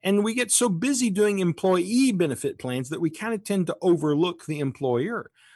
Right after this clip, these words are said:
So we happen to have a, a client that we work with who established a deductible pension plan for the owner. Now, in this particular case, they were able to put two hundred and thirty-eight thousand dollars in one year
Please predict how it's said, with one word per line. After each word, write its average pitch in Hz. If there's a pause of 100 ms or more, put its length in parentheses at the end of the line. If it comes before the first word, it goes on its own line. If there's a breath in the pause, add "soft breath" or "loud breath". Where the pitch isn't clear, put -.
So -
we 302
happen 277
to 151
have 143
a, 117
a 123
client 170
that 131
we 160
work 131
with 147
who 165
established 170
a 151
deductible 202
pension 208
plan 139
for 156
the 147
owner. 175 (680 soft breath)
Now, 175
in 170
this 240
particular 190
case, 156
they 180
were 170
able 190
to -
put -
two 302
hundred 277
and 165
thirty-eight 233
thousand 190
dollars 120
in 143
one 233
year 107